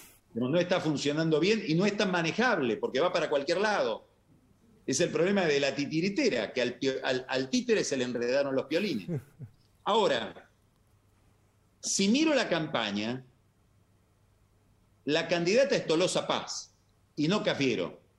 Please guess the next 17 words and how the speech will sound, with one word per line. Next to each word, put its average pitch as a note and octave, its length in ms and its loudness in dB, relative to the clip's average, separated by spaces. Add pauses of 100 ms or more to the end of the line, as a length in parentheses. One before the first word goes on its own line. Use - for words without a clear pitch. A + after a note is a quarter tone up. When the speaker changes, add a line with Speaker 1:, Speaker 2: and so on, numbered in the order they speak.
(1400)
Speaker 1:
Y F#3+ 160 4
Rossi, D#3+ 680 2 (380)
que D3 120 2
iba A3 140 4
a F#3+ 60 2
ser A3 160 2
el G3 160 4
reemplazante D#3+ 1040 -2 (100)
de A2+ 140 -2
Cafiero, C#3+ 800 0 (1300)
fue G#3 180 2
mandado G#3 380 2
a F#3+ 100 0
competir G3+ 720 0 (200)
en C#3+ 140 2
una G3+ 100 2
operación F3+ 680 0